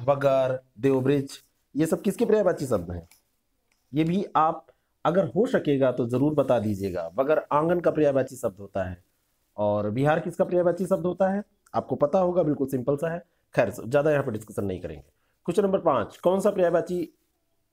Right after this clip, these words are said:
युग्म में सुमेलित नहीं है? यहाँ युग लिख गया है, ये युग्म समझिएगा, कभी कभी ये टाइपिंग मिस्टेक हो जाती है, तो युग्म समझिएगा कौन सा पर्यायवाची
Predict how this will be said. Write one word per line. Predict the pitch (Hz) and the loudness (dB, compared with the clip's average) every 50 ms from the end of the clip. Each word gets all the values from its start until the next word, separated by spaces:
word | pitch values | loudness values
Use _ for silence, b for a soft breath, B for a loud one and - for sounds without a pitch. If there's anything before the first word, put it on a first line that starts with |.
| _ _ - | _ _ -6
युग्म | 160 143 151 208 220 190 208 180 156 | -2 0 2 2 2 2 2 2 2
में | 139 131 131 131 131 135 - _ _ _ _ - | 2 2 0 -2 -4 -8 -10 _ _ _ _ -8
सुमेलित | - 156 151 160 165 165 180 175 170 | -2 0 2 2 4 2 2 0 0
नहीं | 156 151 151 170 160 135 | 0 0 2 2 2 2
है? | 107 101 107 | 2 2 2
यहाँ | 123 143 160 | 2 0 0
युग | 156 170 208 180 165 | 2 0 0 0 -2
लिख | 151 127 120 | -4 -2 -2
गया | 131 127 127 | -2 0 0
है, | 139 175 214 214 | 0 -2 -4 -6
ये | 196 151 | -12 -14
युग्म | 147 131 143 165 160 160 | -10 -8 -8 -8 -8 -10
समझिएगा, | 147 - 131 123 117 120 131 131 151 165 | -18 -16 -18 -14 -10 -10 -8 -6 -6 -4
कभी | - 170 156 160 | -4 -4 -6 -6
कभी | 175 160 165 | -10 -16 -10
ये | 165 160 156 - _ _ _ _ _ _ _ _ _ _ _ _ _ _ _ - | -6 -4 -4 -4 _ _ _ _ _ _ _ _ _ _ _ _ _ _ _ 0
टाइपिंग | 147 139 156 156 - - 175 156 | 0 0 0 0 -2 -2 -2 0
मिस्टेक | 135 135 135 - 147 143 139 | 0 0 -2 -2 -4 -4 -2
हो | 135 123 | -2 0
जाती | 120 113 101 117 170 | 0 0 -2 -2 -4
है, | 208 | -4
तो | 185 190 | -4 -4
युग्म | 147 127 139 190 165 170 | -2 0 0 0 0 0
समझिएगा | 143 143 131 123 120 127 139 170 185 | 0 0 0 0 0 0 2 2 2
कौन | 180 170 151 151 | 2 0 0 0
सा | - 156 | 0 -4
पर्यायवाची | 139 - 143 135 131 135 131 131 - | -2 0 0 0 2 0 -2 -2 -4